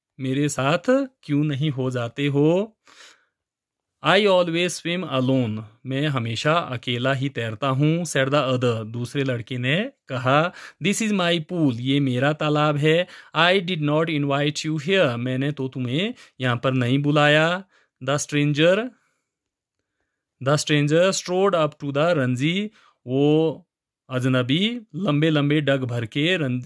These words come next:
रंजी के पास वो अजनबी पहुंचा। Who still sat on the rock, जो अभी भी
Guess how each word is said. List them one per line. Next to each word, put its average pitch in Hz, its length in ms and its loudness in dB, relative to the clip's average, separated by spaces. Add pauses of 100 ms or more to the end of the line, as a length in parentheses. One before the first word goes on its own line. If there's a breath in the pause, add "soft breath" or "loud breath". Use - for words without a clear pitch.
रंजी 123 460 -4
के 127 120 -4
पास 131 400 0 (440 soft breath)
वो 127 80 -2
अजनबी 120 440 0
पहुंचा। 143 680 0
Who 135 180 0
still 160 380 -4
sat 151 380 -2
on 131 180 -2
the 135 140 2
rock, 131 420 2
जो 139 240 -4
अभी 123 280 -4
भी 196 360 0